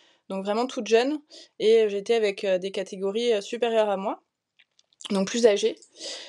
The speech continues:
Toute mon enfance, euh, s'est construite autour du sport, euh, des voyages, parce qu'avec l'équipe de France, je voyageais partout en Europe.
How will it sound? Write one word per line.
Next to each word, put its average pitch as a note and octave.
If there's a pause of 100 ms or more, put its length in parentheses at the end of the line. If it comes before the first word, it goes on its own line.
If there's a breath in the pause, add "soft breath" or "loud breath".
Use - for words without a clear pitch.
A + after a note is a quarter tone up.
(440 loud breath)
Toute D4
mon C#4+
enfance, C#4
euh, A#3
s'est A#3
construite A#3+
autour G#3+
du F#3+
sport, B3
euh, F3+
des F#3+
voyages, A3
parce G3+
qu'avec G3
l'équipe F#3
de F#3
France, G#3+
je G3
voyageais F#3+
partout -
en F3
Europe. F3